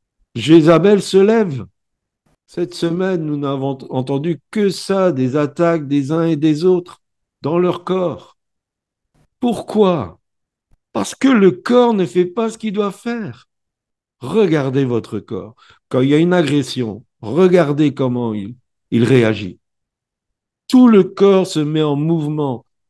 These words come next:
pour résister à l'agression. Si vous vous coupez, si le corps ne réagisserait pas,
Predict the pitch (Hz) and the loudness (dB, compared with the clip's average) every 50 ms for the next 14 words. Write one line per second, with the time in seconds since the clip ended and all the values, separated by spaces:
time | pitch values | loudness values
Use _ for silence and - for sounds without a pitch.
0 | _ - 123 117 120 127 143 156 151 123 135 139 131 135 - 123 113 104 101 95 | _ -4 0 2 2 4 6 4 4 4 2 0 -2 -2 -2 -2 -2 -2 -4 -6
1 | 92 95 92 - - - 85 85 90 _ _ _ _ _ _ _ _ _ _ _ | -6 -10 -10 -12 -14 -18 -18 -20 _ _ _ _ _ _ _ _ _ _ _ _
2 | _ _ _ _ - - 214 214 226 233 208 226 202 - 208 202 190 - 220 208 | _ _ _ _ -4 -2 -2 0 0 2 0 0 0 2 0 0 2 2 2 2
3 | 175 127 101 - _ _ _ _ _ _ _ _ _ _ _ _ _ _ _ _ | 2 2 -4 -12 _ _ _ _ _ _ _ _ _ _ _ _ _ _ _ _
4 | _ _ _ _ _ _ _ _ - - 131 135 139 135 139 - 196 202 196 180 | _ _ _ _ _ _ _ _ -6 -4 0 0 0 0 2 2 2 2 2 2
5 | 170 165 147 143 143 139 135 135 127 113 127 131 123 - 139 127 120 117 120 135 | 0 -2 -2 -2 -2 -2 -2 -4 -4 -6 -10 -12 -14 -10 -6 -6 -6 -4 -2 -2
6 | 139 143 151 160 165 _ | -2 -2 -2 -6 -10 _